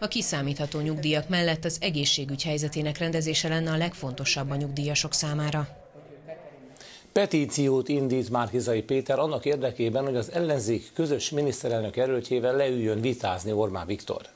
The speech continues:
Speaker 2: Szerinte megérdemlik a magyarok, hogy meghallgathassák az álláspontokat gazdaságról, egészségügyről, migrációról és korrupcióról, vagyis az országról.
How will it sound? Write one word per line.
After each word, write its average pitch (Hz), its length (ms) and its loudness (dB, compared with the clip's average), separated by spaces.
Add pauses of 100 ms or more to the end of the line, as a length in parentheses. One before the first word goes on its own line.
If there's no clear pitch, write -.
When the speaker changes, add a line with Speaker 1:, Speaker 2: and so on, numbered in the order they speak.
(140)
Speaker 2:
Szerinte 95 380 -6
megérdemlik 107 640 0
a 101 140 0
magyarok, 104 400 0
hogy 101 160 -4
meghallgathassák 95 1000 -4
az 95 120 -4
álláspontokat 101 840 -4
gazdaságról, 107 760 -2
egészségügyről, 92 800 -4 (260)
migrációról 101 840 -4
és - 160 -10
korrupcióról, 113 760 0 (420)
vagyis 120 260 0
az 110 100 -4
országról. - 640 -6